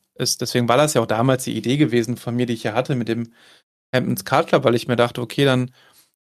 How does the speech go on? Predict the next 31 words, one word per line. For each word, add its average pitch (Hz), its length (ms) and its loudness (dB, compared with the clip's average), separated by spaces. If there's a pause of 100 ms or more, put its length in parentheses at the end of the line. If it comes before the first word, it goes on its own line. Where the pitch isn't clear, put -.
(200)
ist 156 160 -2
die 170 60 4
Runde 170 320 6
ein 175 120 2
bisschen 180 280 0
kleiner, 131 560 0
es 143 100 -4
ist - 80 -4
vielleicht 143 280 2
privater 131 880 2
und, 127 320 -6
und - 380 -10
gibt 156 200 -4
dann 147 140 2
vielleicht 139 240 0
Leuten 143 280 2
auch 135 200 0
noch 170 160 0
mal 127 140 2
ein 120 80 0
bisschen 127 260 -4
mehr 123 140 2
die 131 80 -2
Chance, 127 420 -2
um 127 80 0
einfach 127 300 -2
dann 120 120 0
auch 117 100 -2
Anschluss 139 320 -4
zu - 160 -8
finden“, - 380 -10